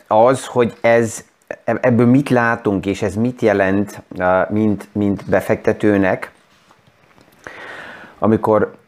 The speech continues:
fantasztikus nyári napok vannak, és ott a horizonton látunk egy pár felhőt, akkor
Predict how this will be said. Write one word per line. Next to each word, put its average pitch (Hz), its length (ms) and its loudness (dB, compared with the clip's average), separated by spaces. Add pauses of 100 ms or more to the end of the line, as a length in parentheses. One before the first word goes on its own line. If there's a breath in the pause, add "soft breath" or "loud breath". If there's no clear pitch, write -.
(480)
fantasztikus 135 1040 -4
nyári 117 420 -2
napok 110 380 -2
vannak, 120 440 -2
és 110 220 0
ott 113 200 -2
a 104 60 2
horizonton 113 640 0
látunk 104 420 -2
egy 98 140 -2
pár 101 340 -4
felhőt, 107 640 0
akkor 98 560 -2